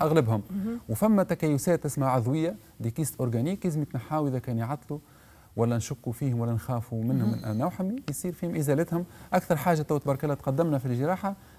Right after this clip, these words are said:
Speaker 1: ولات فما الجراحة بالمنظار،
Speaker 2: بالمنظار.
Speaker 1: بغرزنا هنا، سهلة العمليات هذه ولات.
Speaker 2: مهم.
Speaker 1: باستثناء مثلًا بطانة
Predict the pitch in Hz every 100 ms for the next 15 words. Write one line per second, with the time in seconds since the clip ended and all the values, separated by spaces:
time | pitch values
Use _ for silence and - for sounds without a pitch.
0 | - 147 139 139 131 135 135 131 120 120
1 | 113 131 143 139 214 214 190 139 120 120
2 | 113 139 190 185 190 143 135 127 123 127
3 | 120 120 117 110 107 101 180 170 180 -
4 | - - - 156 233 - 196 208 220 -
5 | 160 175 165 170 180